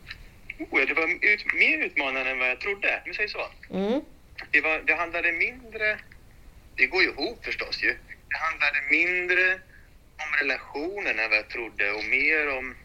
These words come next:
Speaker 1: våra personer. Så att det handlar ganska lite om relationer. Det är ju förstås, det hänger ihop liksom. Men det handlar ju ganska mycket om oss som personer. Så det, jag var inte alls beredd på det. Jag var inte beredd på det perspektivet. Faktiskt.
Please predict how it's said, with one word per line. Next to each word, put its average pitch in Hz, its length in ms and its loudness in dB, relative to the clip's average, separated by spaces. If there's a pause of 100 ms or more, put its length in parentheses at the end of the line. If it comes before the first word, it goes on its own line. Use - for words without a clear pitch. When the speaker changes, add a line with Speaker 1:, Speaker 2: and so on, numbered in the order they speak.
(920)
Speaker 1:
våra 123 220 2
personer. - 1000 0 (280)
Så 120 60 4
att - 80 -4
det 151 60 2
handlar 156 240 0
ganska 147 280 2
lite 156 340 2
om 175 80 -4
relationer. - 640 -6
Det 147 140 6
är 156 40 8
ju 170 100 6
förstås, 175 240 0
det 131 80 2
hänger 156 240 4
ihop - 280 -8 (100)
liksom. - 240 -12 (640)
Men - 60 -14
det 135 60 0
handlar 147 220 -4
ju 147 80 4
ganska 143 320 4
mycket - 300 0
om 139 160 0
oss - 220 0
som 143 100 -6
personer. - 580 2
Så - 140 -2
det, 151 160 2 (280)
jag 147 60 2
var 156 80 4
inte 156 160 2
alls 180 260 -4
beredd - 160 -6
på - 60 -20 (100)
det. 143 80 4
Jag - 200 2
var 147 80 -4
inte 143 120 -8
beredd 135 180 -2
på - 60 -6
det 147 120 2
perspektivet. - 540 -6 (1000)
Faktiskt. - 420 4